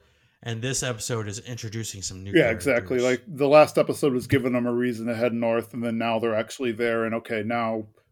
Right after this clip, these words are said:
Speaker 2: they've gotten, or they're close to, or they've got to their destination, so let's see what happens next.
Speaker 1: Yes. Oh,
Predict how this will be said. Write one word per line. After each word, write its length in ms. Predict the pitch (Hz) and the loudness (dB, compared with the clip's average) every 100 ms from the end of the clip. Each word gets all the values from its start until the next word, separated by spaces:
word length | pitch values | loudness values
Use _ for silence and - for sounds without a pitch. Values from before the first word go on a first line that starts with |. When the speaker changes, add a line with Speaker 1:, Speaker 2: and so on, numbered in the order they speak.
| _ | _
Speaker 2:
they've 220 | 143 131 | -2 0
gotten, 420 | 120 135 135 120 110 - | 6 6 6 -4 -8 -4
or 140 | 160 131 | -2 2
they're 240 | 135 127 110 | 2 2 -2
close 360 | - 165 151 - | -2 2 2 0
to, 200 | - 139 | -4 0
or 140 | 127 117 | 2 2
they've 160 | 117 | 0
got 220 | 127 120 107 | 2 2 2
to 60 | |
their 100 | 117 | -4
destination, 760 | 104 113 110 - 107 104 - 98 | -2 -4 -4 -8 -6 -6 -10 -8
so 160 | 110 | -6
let's 200 | 104 104 | -6 -6
see 140 | - 110 | -4 -4
what 120 | 104 | -2
happens 420 | 104 - 98 - | -4 -4 -10 -10
next. 580 | 104 95 95 - - - _ _ | -8 -8 -12 -20 -20 -20 _ _
Speaker 1:
Yes. 520 | 110 110 101 - - - _ _ _ - | -12 -10 -10 -12 -12 -14 _ _ _ -8
Oh, 240 | 147 | -8